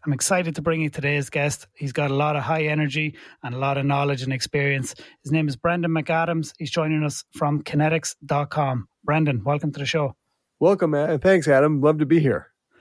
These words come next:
Speaker 1: Thank you. So, Brendan, you are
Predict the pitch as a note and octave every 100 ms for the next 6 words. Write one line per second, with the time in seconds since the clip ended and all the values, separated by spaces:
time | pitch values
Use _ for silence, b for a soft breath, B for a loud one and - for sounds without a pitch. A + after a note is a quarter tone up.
0 | b b b F#3 F#3 D#3 F#3+ D#3+ F#3+ G3+
1 | G3 G#3+ A#3+ A#3 F3+ E3 F3+ A3+ A3 -
2 | E3+ E3 D#3 D#3